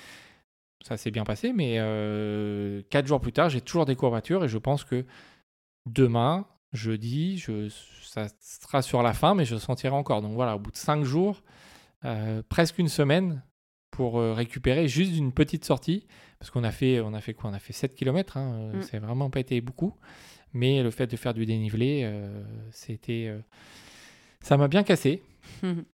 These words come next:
Speaker 1: Mais j'étais content parce que du coup, euh, je sais pas si ça va signer ma reprise, pas tout de suite,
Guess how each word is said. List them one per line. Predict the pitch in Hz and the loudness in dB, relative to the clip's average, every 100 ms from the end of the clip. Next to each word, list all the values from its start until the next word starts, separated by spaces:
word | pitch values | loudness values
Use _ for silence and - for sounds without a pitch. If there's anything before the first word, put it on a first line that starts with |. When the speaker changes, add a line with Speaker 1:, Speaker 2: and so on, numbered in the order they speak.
| - 143 | -6 4
Speaker 1:
Mais | 147 214 | 8 10
j'étais | 180 165 165 | 8 6 2
content | 175 151 120 | 2 2 2
parce | 123 | 2
que | 127 | 2
du | 117 | 0
coup, | 117 160 160 | 2 4 6
euh, | 131 117 113 110 113 107 107 | 6 4 2 0 0 -2 -4
je | 120 | -6
sais | 110 113 | -4 -2
pas | 131 | -2
si | 127 | -2
ça | 123 113 | -4 -4
va | 110 | -4
signer | - 123 | -2 -2
ma | 113 | -2
reprise, | 107 104 151 190 | -4 -2 -2 -2
pas | 135 | -4
tout | - | -6
de | 113 | -6
suite, | - 180 | -6 -6